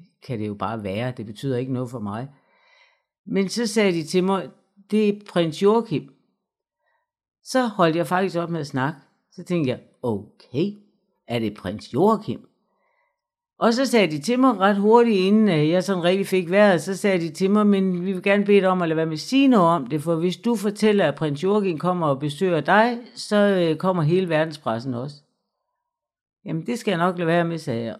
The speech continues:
Og så holdt den der telefonsamtale op, og så tænkte jeg, "Ej, kan man ikke engang få lov til at vende det her med nogen, for det er da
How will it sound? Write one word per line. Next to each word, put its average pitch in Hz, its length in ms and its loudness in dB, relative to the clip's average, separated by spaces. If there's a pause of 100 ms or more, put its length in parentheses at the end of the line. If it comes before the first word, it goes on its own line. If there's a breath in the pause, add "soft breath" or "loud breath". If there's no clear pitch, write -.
(460)
Og 202 120 -2
så 214 240 -2 (300)
holdt 160 380 -2
den 165 180 -4
der 175 100 -2
telefonsamtale 147 1000 -4
op, 185 200 0 (440 soft breath)
og 151 100 -6
så 165 120 -8
tænkte 156 320 -2
jeg, - 80 -6 (260)
"Ej, 190 140 0 (500)
kan 151 100 0
man 156 100 0
ikke 185 80 0
engang 190 200 -2
få 170 60 -4
lov 170 180 0
til 170 140 -6
at 143 180 -4
vende 208 280 2
det 185 120 2
her 165 140 0
med 147 140 2
nogen, 147 300 0
for 151 120 -8
det 160 120 -2
er 165 140 -4
da 156 60 -10